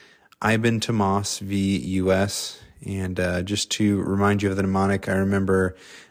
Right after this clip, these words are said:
uh, that Muslims face a lot of prejudice in the United States, and that Ibn Tomas v. U S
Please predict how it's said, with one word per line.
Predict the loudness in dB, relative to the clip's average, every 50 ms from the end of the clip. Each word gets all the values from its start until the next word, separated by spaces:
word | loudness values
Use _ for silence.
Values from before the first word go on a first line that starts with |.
| _ -8
uh, | -4 -4 -2 -2 -4 -2 0
that | 2 2 4 4 2 0 -2 -4 -6 -10 -12 -14 _ _ _ _ _ _ _ _ _ _ _ _ _ _ _ -4
Muslims | 0 2 4 4 4 4 2 2 0 0 0 -2
face | 0 0 0 0 0
a | 0
lot | 0 0 0 0 0
of | -2 -4 -4
prejudice | 0 0 0 2 2 0 0 0 -2 -2 -2 -2
in | 0
the | 0
United | 2 2 2 2 0 -2 -2
States, | -4 -4 -2 -2 -2 -2 -2 -4 -6 -8 -8 -8
and | -6 -4 -4 -2 -2 -2 -2
that | -2 -2 -2 -4 -6 -4
Ibn | -2 0 0 0 0 -2 -2
Tomas | -4 -2 -2 0 0 0 0 -2 -4 -6
v. | -6 -6 -4
U | -2 -2 0 0 2 2
S | 2 2 2 0 -2 -6 -8